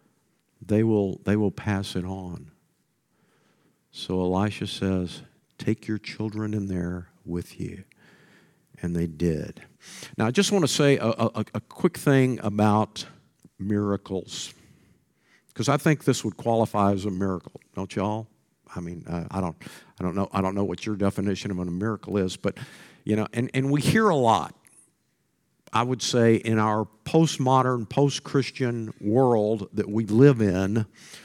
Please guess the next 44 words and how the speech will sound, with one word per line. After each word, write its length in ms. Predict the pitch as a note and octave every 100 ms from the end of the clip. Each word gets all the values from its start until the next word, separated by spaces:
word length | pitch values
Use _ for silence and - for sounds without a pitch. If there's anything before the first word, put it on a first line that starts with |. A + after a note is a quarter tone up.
| - - - - _
we 160 | C3
hear 160 | D3 D#3
a 60 | B2+
lot 220 | B2+ C#3
of 100 | -
people 300 | C#3+ - A2+
saying, 440 | - A#2 A2+ G#2+
"Well, 460 | A2 A#2+ A#2 A#2 A2
you 140 | G#2
know, 380 | G#2+ G#2+ G2+ G2 - - - - _ _ _ _ _ _ _ _ _ _ _ -
I, 160 | A2 -
I 80 | C3
don't 140 | C3
know 100 | A#2
what 280 | G#2+ C#3 C#3
the 140 | B2
explanation 720 | A2+ A#2+ - A2 G#2+ A2 A2 G2+
for 180 | G2+
this 260 | G2 G#2 -
miracle 420 | G#2+ F#2 F2+ F2+
would 160 | F2+ E2+
be." 360 | E2+ E2+ D#2+ - - _ _ _ _ _
They'd 160 | G2 -
probably 320 | A2+ A2 G#2+
just 260 | F#2+ -
blow 300 | - G#2+ G2+
it 60 | G2
off. 380 | F#2 D#2+ D2 -
There 120 | A2
are 40 |
a 40 | A2+
lot 160 | D3
of, 160 | C#3 A#2+ -
there 220 | A2+ B2
are 40 |
a 40 | C3+
lot 140 | D#3
of 60 | C3+
miracles 520 | C3+ C3+ A2+ A#2 G2
that 120 | -
people 260 | B2 A#2+ A2
come 200 | - A2+
up 180 | G#2+
with 360 | G#2+ G#2 F#2+ -